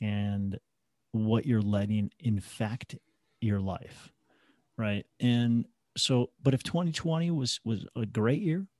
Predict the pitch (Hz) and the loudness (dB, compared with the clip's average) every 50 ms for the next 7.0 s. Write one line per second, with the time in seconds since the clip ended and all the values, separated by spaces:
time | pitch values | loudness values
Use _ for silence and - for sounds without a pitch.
0 | _ _ _ 135 123 - 143 139 135 123 117 120 - - - 135 135 - - 151 | _ _ _ -4 -2 -2 -2 -2 -2 -4 -6 -8 -10 -8 -6 -4 -4 -2 -2 -2
1 | 147 131 - - - 127 123 127 123 - - 120 120 117 117 113 110 107 - _ | -2 -2 -4 -2 0 0 0 0 0 -2 -4 -4 -2 -2 0 -2 -2 -4 -6 _
2 | _ _ 120 117 113 110 117 113 110 104 95 90 87 80 - 92 90 80 78 85 | _ _ -2 0 0 2 2 2 0 0 -2 -6 -10 -10 -8 -6 -6 -6 -8 -12
3 | - - - 98 101 104 101 98 110 107 - - - - - _ _ _ - - | -18 -14 -10 -6 -4 -4 -4 -4 -4 -6 -6 -8 -14 -18 -20 _ _ _ -4 0
4 | 120 123 110 98 - - - - 123 131 131 127 127 120 113 101 - - - 104 | 0 0 0 -2 -6 -10 -4 0 4 4 6 6 6 4 4 0 -2 -4 -4 -2
5 | 110 104 - - - _ _ - - - - _ _ - 107 101 - - - 107 | -2 -4 -4 -10 -16 _ _ -20 -20 -20 -20 _ _ -8 -6 -6 -6 -4 -4 -4
6 | 98 - - - - 135 131 127 117 113 110 110 98 98 95 98 98 95 98 95 | -4 -4 -8 -2 0 2 4 4 4 4 2 2 2 0 0 0 0 0 -2 -4